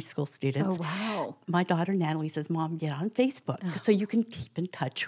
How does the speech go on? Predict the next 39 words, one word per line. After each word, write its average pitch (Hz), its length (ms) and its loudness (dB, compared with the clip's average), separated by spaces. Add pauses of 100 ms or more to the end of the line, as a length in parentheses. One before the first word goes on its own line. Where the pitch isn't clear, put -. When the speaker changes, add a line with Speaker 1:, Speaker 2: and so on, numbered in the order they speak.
(140)
Speaker 2:
Oh, 220 80 4
Speaker 1:
with 277 240 6
your 226 140 10
Speaker 2:
yeah. 254 180 2
Good 392 80 0 (140)
Speaker 1:
counselees." 170 300 4
Speaker 2:
point. 226 300 -2 (280)
Speaker 1:
So - 200 2
I 240 120 8
did. 202 420 4
Speaker 2:
Yeah. 170 320 -2 (240)
Speaker 1:
And, 214 340 2 (280)
but 190 100 -6
I 226 80 2
was 233 200 2
very, 247 360 2 (320)
a 208 80 4
little, 208 240 4
you're 185 140 2
not 170 160 2
gonna 147 100 -6
believe 185 280 2
this, 135 120 -2
but 254 140 2
I 294 100 6
was 330 140 4
a 226 40 4
little 170 160 6 (120)
haphazard 214 520 2
about 143 280 6
it. 135 180 0
I, 226 120 6
Speaker 2:
<laughs> 247 40 10
Oh. 220 80 6 (800)
Speaker 1:
but - 220 -4
Pastor 247 460 4
Mike 220 360 4
wrote 165 260 4
something, 139 520 -4